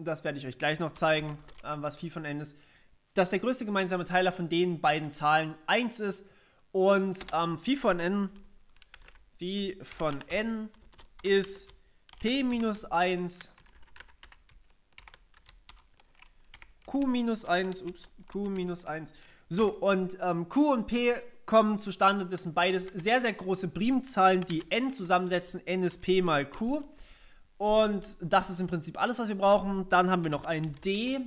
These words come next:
das ist E hoch minus eins. Ähm, modulo, Achtung, jetzt wird's interessant, modulo Phi von N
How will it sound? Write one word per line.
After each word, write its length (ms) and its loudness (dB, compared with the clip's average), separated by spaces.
das 240 0
ist 600 0
E 420 0
hoch 200 2
minus 400 -6
eins. 480 0
Ähm, 300 2
modulo, 680 0
Achtung, 440 -4
jetzt 300 -6
wird's 160 -4
interessant, 500 -2
modulo 400 2
Phi 500 -4
von 300 -4
N 320 -8